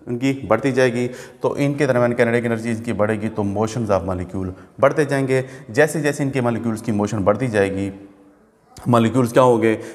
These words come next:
ये far away हो चले जाएंगे, मॉलिक्यूल्स एक दूसरे से दूर होना शुरू होते जाएंगे। अगर आप इसी लिहाज से इनके टेम्परेचर को बढ़ाते चले जाएं, बढ़ाते चले जाएं इसके टेम्परेचर को,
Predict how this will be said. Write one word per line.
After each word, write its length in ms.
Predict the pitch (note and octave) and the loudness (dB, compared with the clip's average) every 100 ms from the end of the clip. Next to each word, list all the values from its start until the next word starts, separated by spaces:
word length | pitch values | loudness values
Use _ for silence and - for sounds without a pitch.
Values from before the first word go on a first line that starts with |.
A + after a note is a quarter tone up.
| - | -4
ये 180 | A#2 C#3 | 4 4
far 400 | C#3 C#3 C3+ C#3+ | 4 4 6 6
away 200 | C3 A#2 | 2 2
हो 80 | A2+ | 0
चले 220 | A2+ F#2 | -2 -4
जाएंगे, 320 | F2 E2+ D#2+ | -4 -6 -6
मॉलिक्यूल्स 760 | G2 A2 A2 C3 C#3 C#3+ F3 F#3 - C#3 | -2 0 0 0 0 2 0 -2 -10 2
एक 160 | D3+ C#3 | 2 4
दूसरे 220 | C#3 C#3 | 0 0
से 140 | C#3+ | 0
दूर 260 | C#3+ A#2+ C#3+ | 0 0 0
होना 580 | A#2+ B2 D3+ - - - | 0 0 0 -4 -14 -12
शुरू 240 | - E3+ D3 | -2 2 2
होते 200 | C3 A2+ | 2 2
जाएंगे। 420 | A#2 A#2 A2 A2+ - - A#2+ | 0 2 -2 -4 -6 0 2
अगर 180 | B2 | 6
आप 200 | A#2+ A#2+ C#3 | 4 4 -2
इसी 200 | C#3 E3 | -4 -2
लिहाज 320 | B2+ A2+ A#2 | -2 0 -2
से 120 | B2 | -2
इनके 240 | A2+ A2+ A#2 | -6 -6 -6
टेम्परेचर 400 | G#2+ G#2 G#2 G#2+ | -6 -2 -4 -4
को 340 | G2 G2 G2 - C3+ | -4 -4 -4 -8 -10
बढ़ाते 400 | F#2+ G#2 G#2 G#2 | 0 4 4 0
चले 240 | A2+ G2 F2+ | -4 -4 -4
जाएं, 260 | F#2 F#2+ | -4 -4
बढ़ाते 360 | F2+ F#2+ F#2+ A#2 | -2 0 -2 -4
चले 200 | G2 G#2+ | -4 -4
जाएं 160 | G2 F#2 | -4 -4
इसके 200 | F2+ G#2 | -6 -6
टेम्परेचर 460 | G2 F2 G#2 A2+ | -6 -4 -4 -4
को, 280 | G2+ F#2 F#2 | -4 -4 -4